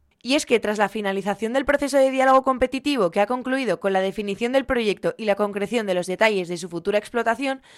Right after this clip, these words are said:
la Junta de Gobierno del Ayuntamiento de Bilbao ha aprobado en su sesión de esta mañana la licitación del contrato de concesión de obra para la redacción del proyecto, la dirección de la obra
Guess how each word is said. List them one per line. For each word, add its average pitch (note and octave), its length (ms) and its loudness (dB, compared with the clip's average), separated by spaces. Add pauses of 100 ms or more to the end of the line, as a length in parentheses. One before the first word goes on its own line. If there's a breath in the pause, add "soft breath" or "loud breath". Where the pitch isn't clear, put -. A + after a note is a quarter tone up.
(120)
la G#3 140 4
Junta B3 280 0
de C#4 80 6
Gobierno C4+ 400 2
del F#3+ 100 2
Ayuntamiento F#3+ 560 -2
de C#4 120 -2
Bilbao G3+ 360 -2
ha A#3+ 100 6
aprobado G#3 480 2
en G3+ 140 -8
su G3+ 100 -14
sesión G3+ 380 -4
de F3 80 -4
esta A#3 180 -2
mañana C4+ 420 -2 (260 loud breath)
la A3+ 140 2
licitación A3+ 600 -2
del G3 140 -4
contrato B3 400 0
de C4 100 -2
concesión B3+ 500 -6
de C4+ 140 2
obra D4 240 2
para G3+ 200 2
la F#3 120 0
redacción F#3 440 -6
del A#3 140 -4
proyecto, B3+ 520 0 (180 loud breath)
la G3+ 140 2
dirección G3 420 -2
de A#3+ 80 0
la A#3+ 160 6
obra C#4 220 2